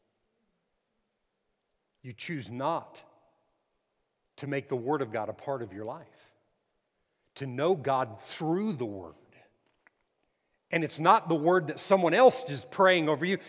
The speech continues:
And, and listen, do we pray over each other? Absolutely. We know that. But it's not what someone else is doing for you. It's what you're doing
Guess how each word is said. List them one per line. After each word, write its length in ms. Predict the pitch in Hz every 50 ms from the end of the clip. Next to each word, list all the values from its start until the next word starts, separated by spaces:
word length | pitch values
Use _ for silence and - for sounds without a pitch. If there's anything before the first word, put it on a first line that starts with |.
| - -
And, 200 | 151 165 165 156 - -
and 160 | 175 175 165
listen, 300 | 208 233 - 226 208 - - - - - - - _ _ _ _ 127
do 140 | 113 156
we 120 | 147 175 170
pray 240 | - 185 202 214 226
over 220 | 226 202 214 226
each 120 | 220 220
other? 160 | 247 240 254 254
Absolutely. 600 | 151 160 160 - - 196 220 254 214 220 220 - - - - - -
We 100 | 147 170
know 140 | 185 190 190
that. 280 | 165 160 185 208 202 - - - - - _ _ _ _ _ _ _ _ _ _ _ _ _ _ _ _
But 100 | - 185
it's 120 | 185 - 170
not 240 | 190 233 254 247 240
what 200 | 240 226 - -
someone 340 | - - 226 220 214 202
else 260 | 208 240 285 302 - 214
is 120 | 214 147
doing 240 | 131 190 202 190 -
for 100 | - 220
you. 80 | 214
It's 140 | 202 - -
what 240 | 170 208 180 - 156
you're 240 | 180 247 330 330 262
doing 540 | 190 180 196 170 160 160 160 180 196 185